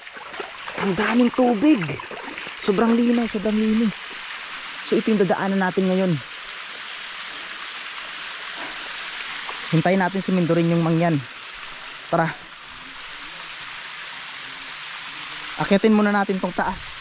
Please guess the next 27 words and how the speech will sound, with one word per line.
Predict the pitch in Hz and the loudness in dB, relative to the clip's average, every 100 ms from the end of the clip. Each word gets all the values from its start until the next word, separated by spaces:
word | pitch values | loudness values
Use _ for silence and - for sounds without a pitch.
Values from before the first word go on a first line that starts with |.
| - - 175 | -12 -2 2
habang | 180 190 | 4 4
hinihintay | 190 185 180 180 | 4 4 4 2
si | 180 | 2
Mister | 175 185 | 2 2
Mindorin | 170 175 175 175 | 2 4 4 4
yung | 180 | 2
mangyan | 175 170 151 160 - - - - - - | 2 4 2 0 -4 -10 -10 -10 -10 -6
para | - 156 156 | 2 4 6
kahit | 165 | 4
papaano | 170 226 165 175 165 - - - - - - | 4 4 6 6 2 -2 -12 -14 -14 -6 2
ay | 160 175 180 175 180 | 4 6 6 4 4
maipakita | 185 196 190 180 | 4 4 2 2
ko | 202 | 2
dun | 196 | 4
sa | 208 | 6
inyo | 202 185 180 - - - - - - - - - 156 | 6 6 4 0 -14 -14 -14 -12 -12 -10 -10 -4 4
ang | 196 185 | 6 8
dulas. | 202 240 269 - - - - - - - - - - 143 | 8 6 2 -2 -6 -8 -10 -10 -10 -10 -10 -8 0 4
Grabe, | 208 202 190 247 | 4 4 6 8
napakadulas | 233 220 226 226 247 - | 6 4 2 4 4 2
dito. | 247 240 302 214 - - - - - - - - - - | 2 4 4 2 -2 -10 -10 -12 -12 -10 -10 -10 -8 2
Ayan, | 214 262 | 6 8
oh. | 240 - - - - - - - - - | 6 0 -12 -10 -10 -8 -6 -6 -6 0
Ayan, | 196 214 | 2 4
oh. | 190 - - - - - - - 196 | 0 -4 -8 -8 -8 -8 -6 0 2
Ah, | 196 131 - - - - - - - - | 2 0 -6 -10 -8 -8 -8 -8 -6 -2
grabe, | 120 147 180 | 2 4 4